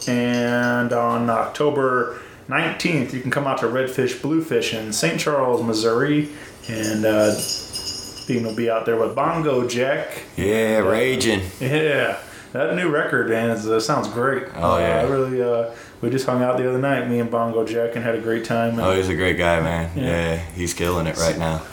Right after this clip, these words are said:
Speaker 1: So we got that. We got, uh, and, uh, Blake, Blake Gardner and the Farmers, uh, also on that bill. Is that
Speaker 2: Yep,
Speaker 1: right?
Speaker 2: yep.
Speaker 1: Yeah, so
Speaker 2: Definitely.
Speaker 1: so come on out to that show, uh, and then on the twenty-fifth at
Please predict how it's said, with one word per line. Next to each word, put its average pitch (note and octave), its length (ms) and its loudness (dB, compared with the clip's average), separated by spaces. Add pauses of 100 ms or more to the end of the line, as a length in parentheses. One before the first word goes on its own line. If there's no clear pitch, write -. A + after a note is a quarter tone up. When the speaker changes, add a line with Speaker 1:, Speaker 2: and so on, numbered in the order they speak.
Speaker 1:
So A#2+ 220 0
we B2 80 -2
got B2+ 260 0
that. C#3+ 300 0
We C3 80 -2
got, B2+ 260 0
uh, A#2+ 220 0
and, A#2+ 120 0
uh, A#2+ 420 2
Blake, C3 300 -4
Blake C#3 180 -2
Gardner C#3 340 0
and A#2+ 100 2
the A#2 40 -2
Farmers, D3 520 0
uh, C#3 360 0 (420)
also B2+ 260 0
on C#3+ 140 2
that C#3+ 180 0
bill. D3 260 4
Is - 80 -8
that C#3+ 100 0
Speaker 2:
Yep, D3+ 140 4
Speaker 1:
right? - 80 0 (160)
Speaker 2:
yep. F2 340 2
Speaker 1:
Yeah, A#2 420 -4
so - 200 -4
Speaker 2:
Definitely. D#2 440 0 (200)
Speaker 1:
so - 160 -4
come D#3+ 160 0
on E3+ 140 0
out D#3+ 260 0
to D#3+ 120 0
that D3+ 180 0
show, D3+ 340 0
uh, A#2 300 0
and A#2+ 140 0
then A#2+ 120 0
on A2+ 140 0
the A2+ 60 -2
twenty-fifth C3+ 880 -2
at A2+ 300 0